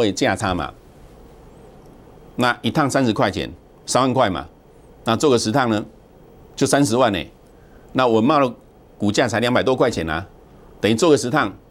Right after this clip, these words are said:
有机会赚取一倍的报酬率耶。所以整个文茂的架构，一月十八号二七五卖出加码单嘛，一月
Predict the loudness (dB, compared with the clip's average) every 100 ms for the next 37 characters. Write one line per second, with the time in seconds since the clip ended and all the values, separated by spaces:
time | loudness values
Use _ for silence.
0 | _ -20 -10 0 2 4 4 2 0 -4
1 | -4 0 0 2 0 -2 -4 -6 -8 -16
2 | -20 -20 -20 -20 -20 -2 0 2 2 2
3 | 2 2 0 2 0 2 0 0 -4 2
4 | 2 2 0 -2 0 -2 -4 -20 -20 -20
5 | -20 -6 4 4 4 2 0 0 -4 -2
6 | 0 0 -2 -4 -14 -12 -2 0 0 -2
7 | -2 -2 -2 -6 -10 -20 -20 -20 -20 -20
8 | -20 -20 -20 -20 -20 -20 -20 -20 -20 -20
9 | -20 -20 -20 -4 2 4 6 4 0